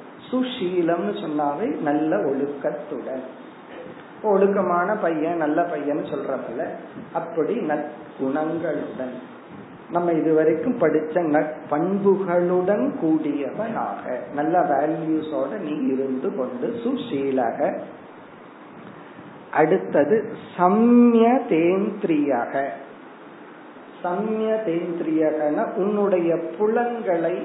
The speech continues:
உன்னுடைய கட்டுக்குள் வைத்துக் கொண்டு, சம்யதேந்திரியக, புலனடக்கம்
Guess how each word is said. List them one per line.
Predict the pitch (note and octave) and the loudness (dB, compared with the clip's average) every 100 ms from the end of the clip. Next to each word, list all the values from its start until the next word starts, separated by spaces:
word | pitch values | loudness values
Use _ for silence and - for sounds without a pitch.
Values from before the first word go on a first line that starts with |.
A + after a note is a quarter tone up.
| F3 | -4
உன்னுடைய | D#3 D#3 D#3+ C#3+ C#3+ D#3+ - | -4 -2 -2 -2 -2 -4 -4
கட்டுக்குள் | D#3 D#3 - - D#3+ - F3 D#3 | -4 -4 -6 -4 -4 -4 -4 -2
வைத்துக் | F3 C3+ C3 - D#3 - - | -2 -2 -4 -6 -8 -8 -6
கொண்டு, | C3 A#2 - A#2+ C3+ - - - - - - - - - - - | -6 -6 -8 -10 -10 -12 -16 -18 -20 -20 -20 -20 -20 -20 -18 -8
சம்யதேந்திரியக, | D3 D#3+ E3+ E3+ D#3+ G3+ - C#3+ D3 D3 C3+ C3+ B2 A2+ B2 B2 A#2 - - - - - - | -4 0 2 2 2 0 0 -2 0 -2 -2 -4 -4 -4 -4 -6 -8 -14 -16 -18 -18 -18 -8
புலனடக்கம் | - G3+ A3+ A3+ G#3 E3+ D#3 D#3 - D#3+ D#3 | 2 4 6 4 2 2 2 0 -2 -2 -4